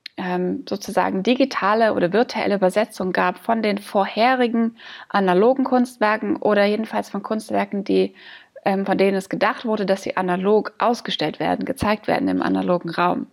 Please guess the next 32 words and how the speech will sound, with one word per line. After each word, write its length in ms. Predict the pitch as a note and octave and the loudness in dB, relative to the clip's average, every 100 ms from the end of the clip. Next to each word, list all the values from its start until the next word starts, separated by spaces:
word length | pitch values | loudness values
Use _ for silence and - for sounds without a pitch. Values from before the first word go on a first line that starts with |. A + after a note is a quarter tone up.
| _ _ _ - - - - - | _ _ _ -20 -20 -18 -20 -8
Und 160 | - G#3 | -2 2
diese 200 | B3+ C4+ | 2 2
ganzen 580 | A3 B3+ B3 A#3+ A#3 - - | 2 0 0 0 0 -4 -4
Übersetzungsprozesse 1300 | G3+ F#3+ B3 C4+ A3 G3 - - - F3 - F#3+ G#3+ _ _ _ _ _ _ | 0 4 2 2 -4 -6 -8 -10 -6 -6 -2 -2 -4 _ _ _ _ _ _
sind 180 | A#3 A3+ | -2 0
natürlich 480 | A3+ A#3+ A3 - | 0 2 0 0
auch 180 | G#3 A#3 | 0 0
spannend 460 | - - A3 A3 - | -2 -2 0 0 -2
in 160 | G3 | 0
sich, 420 | G3 A3 F#3 - - - - _ | 2 2 0 -6 -20 -20 -20 _
da 80 | - | 2
jeder 380 | F#3 A3 C4 B3 - - _ | 4 6 4 2 -2 -20 _
Übersetzungsprozess 1040 | F#3+ F3+ F#3 - C4+ C4+ - B3+ C4+ C#4 C4 | 0 2 2 0 -2 -2 -2 -2 0 0 0
noch 120 | A3+ | -4
einmal 240 | G3+ G3+ | -2 -2
bedeutet, 640 | G3 E3+ D#3+ A3+ D4+ D4+ - - - - _ _ | -2 -2 0 0 -2 -2 -10 -20 -20 -20 _ _
ähm, 500 | - G3+ G3+ G#3 G3+ - _ _ | 0 0 2 -2 -6 -16 _ _
dass 260 | - G#3 - | -2 -2 0
man, 520 | G3+ G3+ G3+ G3+ G3+ - _ _ | 0 2 2 0 -4 -12 _ _
ähm, 600 | - F#3 F#3 G2+ F#2+ F#2+ - _ _ _ - | -2 0 2 2 2 0 -2 _ _ _ -2
die 100 | G3+ | 0
Art 160 | G#3 G#3 | 0 -2
von 300 | - F#3 G3 | -4 -2 0
Wissen, 280 | B3 - | 0 2
die 120 | C4 B3+ | 2 2
vermittelt 500 | B3 A#3 B3 A3+ - | 0 0 0 -2 -2
wird, 260 | G#3 G#3+ | -2 -2
die 80 | - | -6
Ästhetik, 460 | - - A#3+ B3 B3+ | -6 -2 0 0 -2
die 100 | A3+ | -2
vermittelt 460 | G#3+ G#3 G#3 G3+ | -2 -2 -4 0
wird, 220 | G3+ G3+ | 2 2